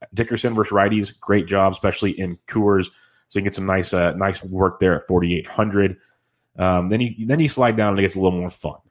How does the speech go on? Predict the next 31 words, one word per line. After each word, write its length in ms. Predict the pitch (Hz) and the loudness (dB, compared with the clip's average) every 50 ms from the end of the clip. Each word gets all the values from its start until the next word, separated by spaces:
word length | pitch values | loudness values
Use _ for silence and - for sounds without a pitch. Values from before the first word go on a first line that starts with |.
| _ _ _ _ _ _ - | _ _ _ _ _ _ -4
Uh, 160 | 87 87 87 | -2 0 2
you 160 | 85 90 98 | 4 4 4
look 140 | 104 98 98 | 4 4 2
at 80 | 87 82 | -2 -2
guys 320 | 92 92 90 90 90 90 | 0 0 2 0 0 0
like 280 | 90 87 85 85 85 - _ _ _ _ _ _ _ - | 0 0 0 0 -2 -6 _ _ _ _ _ _ _ 0
Avisail 300 | 95 101 101 90 104 101 | 0 0 0 2 0 2
Garcia's 400 | 95 90 82 - - 101 98 87 | 0 0 0 -2 -2 -2 -2 -2
been 160 | 90 85 85 | -2 -4 -2
raking. 440 | 92 98 98 98 - 104 98 95 92 | 0 0 0 0 -2 -6 -6 -4 -4
Not 180 | 95 92 90 | -4 -4 -4
sure 140 | - - 92 | -4 -2 -2
I 40 | 87 | 0
wanna 200 | 85 87 85 82 - | 0 -2 -4 -6 -2
go 160 | - 95 95 | 0 2 2
there 120 | 92 92 90 | 4 2 2
versus 200 | 92 92 - - - | 0 -2 -4 -4 -6
Giolito. 560 | 92 85 87 98 107 110 107 104 104 98 - _ _ _ _ _ _ _ _ _ - | -4 -2 0 2 2 4 4 4 4 2 0 _ _ _ _ _ _ _ _ _ 0
That's 260 | 95 92 90 - - | 0 0 0 0 0
not 160 | 98 92 90 | 0 2 2
a 60 | 87 | 2
must 340 | 87 90 95 92 90 - _ - | 0 -2 -4 -4 -4 -6 _ -4
play. 340 | 98 92 90 90 90 90 85 | 0 2 2 2 2 2 0
Um, 300 | 82 82 78 78 82 _ _ _ _ _ _ _ _ _ _ _ _ _ - _ | 0 -2 -6 -8 -12 _ _ _ _ _ _ _ _ _ _ _ _ _ -20 _
mentioned 280 | - 110 104 110 101 95 | -6 -6 -4 -2 -2 0
Brian 200 | 95 95 95 95 | 0 -2 -2 -2
Anderson 340 | 95 95 98 95 - 104 95 | -2 -2 -2 -2 -2 -2 0
earlier. 300 | 95 98 95 95 92 - | 2 4 4 4 2 0
Could 180 | - 104 92 | 0 -4 -2
be 140 | 87 92 - | -2 -2 -2
interesting 640 | 92 92 90 95 90 - - 98 95 92 92 90 90 | -4 -4 -4 -6 -10 -8 -6 -6 -6 -6 -6 -8 -12